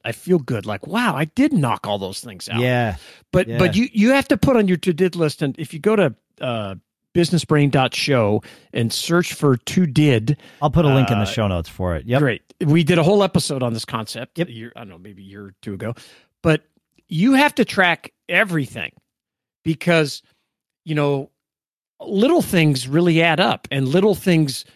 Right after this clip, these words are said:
Speaker 1: help build the foundation for success with bigger things. So if you're, um, you know,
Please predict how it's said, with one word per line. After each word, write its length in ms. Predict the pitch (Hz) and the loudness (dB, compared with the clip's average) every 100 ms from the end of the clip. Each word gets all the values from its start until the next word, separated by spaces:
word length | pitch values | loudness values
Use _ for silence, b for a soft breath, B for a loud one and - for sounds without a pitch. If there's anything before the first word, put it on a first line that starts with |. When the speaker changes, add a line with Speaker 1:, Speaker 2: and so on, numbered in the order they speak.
| b b | b b
Speaker 1:
help 260 | 156 160 117 | 0 0 2
build 280 | 160 170 | 2 4
the 80 | 143 | 2
foundation 680 | 123 147 135 139 139 - 117 | 0 -2 0 0 0 -2 -6
for 260 | - 120 107 | -6 -8 -6
success 600 | - 110 - 123 - 110 | -8 -10 -8 -6 -8 -10
with 200 | 98 _ _ - 101 | -16 _ _ -14 -2
bigger 320 | 139 117 104 | 0 0 -6
things. 480 | - 82 - - - b b - | -6 -8 -8 -14 -18 b b -10
So 420 | - 147 135 - | 0 0 0 -2
if 300 | 156 139 - | -2 -2 -2
you're, 540 | 151 180 202 208 208 - B B B B | 0 4 4 4 2 -2 B B B B
um, 480 | 139 131 127 120 110 - _ _ _ | -8 -6 -4 -6 -10 -14 _ _ _
you 160 | 147 131 | -2 2
know, 260 | 117 117 | 2 -2